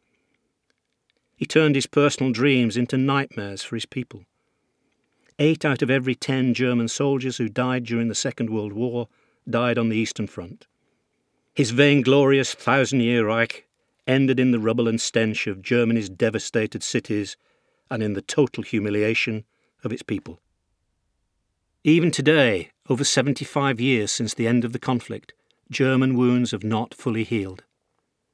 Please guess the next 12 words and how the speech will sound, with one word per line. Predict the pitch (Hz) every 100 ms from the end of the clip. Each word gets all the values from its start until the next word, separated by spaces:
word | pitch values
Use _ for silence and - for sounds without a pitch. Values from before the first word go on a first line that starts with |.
| _ _ _ _ _ -
The | 120
memories | 131 139 135
still | - 135 127
linger, | 120 117 98 98 _ _ _ _ _ -
and | 113
they |
are | 113 107
beginning | 107 123 117 113
to | -
polarize | - 117 107 101 98 -
the |
country. | - 107 104 82